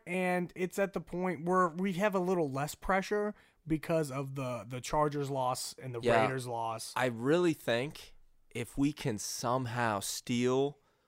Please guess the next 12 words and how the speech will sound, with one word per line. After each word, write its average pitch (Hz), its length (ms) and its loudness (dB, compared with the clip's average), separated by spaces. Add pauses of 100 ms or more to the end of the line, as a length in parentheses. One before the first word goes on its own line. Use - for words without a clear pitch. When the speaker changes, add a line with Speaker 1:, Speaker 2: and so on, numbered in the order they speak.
(340)
Speaker 2:
one, 135 760 0 (180)
uh, 113 160 -4
it, 127 260 -8
it 117 140 -8
depends 131 360 -2
on 117 120 2
how 110 100 0
many 104 140 -4
games 101 360 -4
Mahomes 98 340 -6
is 95 100 -12
out. 85 200 -10